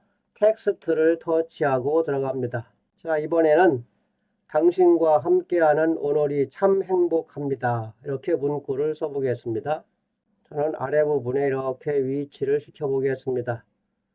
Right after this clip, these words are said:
자, 이 이미지를 저장한 다음에 상대방에게 보내기를 하겠습니다.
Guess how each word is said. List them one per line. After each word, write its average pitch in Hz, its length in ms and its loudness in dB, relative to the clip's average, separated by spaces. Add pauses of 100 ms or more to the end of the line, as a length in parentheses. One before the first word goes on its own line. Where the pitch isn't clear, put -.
(120)
자, 147 140 -6
이 143 300 -2
이미지를 151 520 2
저장한 147 680 4
다음에 120 580 -2 (120)
상대방에게 151 920 -2 (120)
보내기를 143 560 0
하겠습니다. 139 760 -4